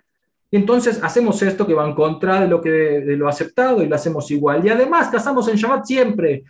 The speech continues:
porque tenemos filas de gente los viernes a la noche, que es cuando nosotros solemos casar, a pesar de que antes no se solía casar los viernes a la noche, y como son tantos, siempre nos pasamos y entramos en Shabbat. Así que,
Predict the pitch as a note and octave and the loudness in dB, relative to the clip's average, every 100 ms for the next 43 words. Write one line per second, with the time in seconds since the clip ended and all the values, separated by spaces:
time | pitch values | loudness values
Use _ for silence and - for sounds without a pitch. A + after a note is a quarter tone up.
0 | _ E3+ F3 G3 A#3 A#3+ - - C4 C4 | _ -4 -2 0 2 2 -2 -4 -2 0
1 | A#3 G#3+ G3+ A3+ G3 - D3+ D3 D3 G#3+ | 0 0 2 2 2 2 2 2 0 2
2 | G#3+ - F3 G#3 - - D#3 D3 C#3 C#3+ | 2 0 0 0 0 -2 -2 -2 -4 -4
3 | F3 D#3 D3+ E3 D3+ C#3 - D3 D3 G3 | -4 -4 -2 -2 -4 -8 -2 -2 -2 -6
4 | _ _ - B2 - E3+ E3 D3 F3 C3+ | _ _ -10 -4 -2 0 0 0 -2 -2
5 | G3 F#3 D3 C#3+ C3+ C3 D3+ C#3+ C3 D3 | -2 -2 -4 -2 -2 -2 -2 -2 0 -2
6 | C3 B2+ B2+ B2+ A2+ - E3+ G#3 - _ | -4 -4 -2 -2 -4 -4 -2 -4 -10 _
7 | - G#3 A#3+ A#3+ C#4+ D4+ D#4 C4 - E4 | -6 -2 0 0 -2 -2 -2 -2 0 0
8 | C4 A3 - F3+ G3+ G3+ F#3+ - E3 D3+ | 2 0 0 0 0 2 2 0 -2 -2
9 | D3+ E3+ D#3+ B2+ C3 A#2+ A#2+ A2 G#2+ _ | 0 -2 -2 -6 -6 -4 -2 -2 -6 _
10 | _ _ _ _ _ _ _ _ - G3+ | _ _ _ _ _ _ _ _ -6 -2
11 | B3 A3 G#3+ | 2 2 0